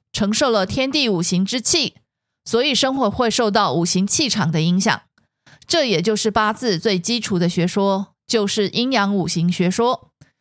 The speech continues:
那同时也融合了天干地支等理论。因此八字代表一个人出生时的节令和天体运行的状态，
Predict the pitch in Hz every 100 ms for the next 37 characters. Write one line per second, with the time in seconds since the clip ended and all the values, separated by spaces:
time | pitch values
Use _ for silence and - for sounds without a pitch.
0 | - - - 294 269 233 220 247 233 220
1 | 185 185 202 214 190 185 170 247 233 226
2 | 220 226 285 226 - 240 214 185 220 208
3 | 156 202 139 - _ _ _ _ _ -
4 | 302 330 254 214 262 262 277 294 196 269
5 | 226 196 147 208 208 202 190 185 208 -
6 | 294 285 311 302 208 208 208 185 - -
7 | - 190 214 285 190 180 175 190 - 254
8 | 254 214 240 233 208 185 185 233 196 226
9 | 185 -